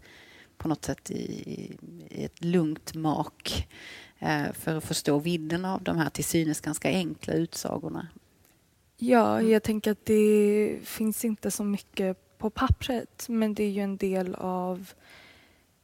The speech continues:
Speaker 2: jag tänker att det är så svåra känslor,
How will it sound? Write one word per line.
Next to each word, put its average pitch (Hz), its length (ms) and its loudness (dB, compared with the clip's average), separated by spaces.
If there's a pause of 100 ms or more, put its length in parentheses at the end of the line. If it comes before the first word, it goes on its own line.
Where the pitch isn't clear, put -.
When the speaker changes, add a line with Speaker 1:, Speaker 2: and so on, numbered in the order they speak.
(760)
Speaker 2:
jag 220 160 4
tänker 226 240 2
att 196 60 0
det 208 80 4
är 202 40 4
så 202 140 -2
svåra 196 400 0
känslor, 208 800 -2